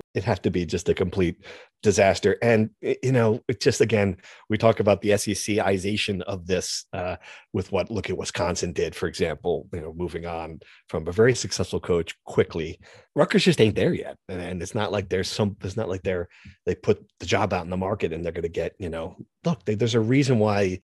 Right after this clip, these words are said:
they needed him to come back. And none of those reasons have changed. And by the way, as rough as this has been at times, the long-term outlook, long-term outlook really hasn't either. I mean, you've gotta put your faith in that this was a hard rebuild and it's gonna take a while. I-,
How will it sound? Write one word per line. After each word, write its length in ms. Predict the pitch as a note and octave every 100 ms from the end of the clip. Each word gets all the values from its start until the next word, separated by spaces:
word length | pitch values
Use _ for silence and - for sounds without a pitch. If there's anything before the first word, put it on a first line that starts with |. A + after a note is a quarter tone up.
| -
they 140 | G2+
needed 320 | A2 A2+ A2+ F#2+
him 180 | A#2
to 80 | G2
come 160 | - G2
back. 400 | A2+ C3+ - -
And 200 | G2+ A2
none 140 | D#3
of 80 | F3
those 180 | A#2+ G2+
reasons 240 | G#2+ F#2
have 100 | F2+
changed. 320 | - A3 D3 -
And 100 | D3+
by 120 | F3+
the 80 | F3+
way, 300 | F#3 F#3+ B2+ - _
as 140 | C#3
rough 240 | C3 E3 F#3
as 120 | D3
this 160 | D#3 D3
has 80 |
been 160 | C#3 F3
at 120 | G3
times, 400 | G3 C#3+ C3+ - - _ D3+
the 140 | E3
long-term 440 | E3 B3 D4+ A3+ A#3
outlook, 380 | D#4+ A#2 - - _
long-term 380 | - C#4+ - C#3 -
outlook 380 | C#4 A2 F#2+
really 160 | G#2 F#2+
hasn't 320 | F#2+ F#2+ A#2
either. 360 | D3 G3 - - -
I 40 |
mean, 180 | A#2 A#2+
you've 100 | B2
gotta 240 | F3 F#3 F#3+
put 180 | -
your 80 | F3
faith 300 | C#3 D3 G3
in 240 | A2 G2+ F#2+ - - _ _
that 140 | - G2
this 140 | C#3
was 80 | B2+
a 60 | G#2+
hard 240 | A#2+ C3
rebuild 380 | C3 A2+ C3 D#3
and 80 | C3+
it's 80 |
gonna 120 | - C3+
take 200 | D#3 D3
a 60 |
while. 400 | A#2 E3 D3 E2 -
I-, 120 | G#2